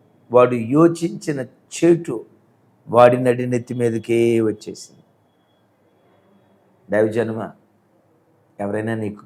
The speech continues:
కీడు తలస్తున్నారా? సేవక, నమ్మకంగా నువ్వు సేవ చేసుకుంటూ ఉంటే సంఘంలోనే కొంతమంది నీ గోతులు దవ్వుతున్నారా? భయపడకు, అస్సలు భయపడకు. నీ బంధువులు నీ గోతులు దవ్వుతున్నారా?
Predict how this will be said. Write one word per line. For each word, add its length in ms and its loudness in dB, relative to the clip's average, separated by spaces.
కీడు 180 -8
తలస్తున్నారా? 840 -8
సేవక, 600 0
నమ్మకంగా 640 -8
నువ్వు 180 -8
సేవ 320 -4
చేసుకుంటూ 640 -10
ఉంటే 480 -10
సంఘంలోనే 680 -2
కొంతమంది 560 -10
నీ 100 -8
గోతులు 480 -8
దవ్వుతున్నారా? 640 -8
భయపడకు, 460 -8
అస్సలు 380 -12
భయపడకు. 500 -16
నీ 100 0
బంధువులు 520 0
నీ 160 -4
గోతులు 440 -6
దవ్వుతున్నారా? 600 -8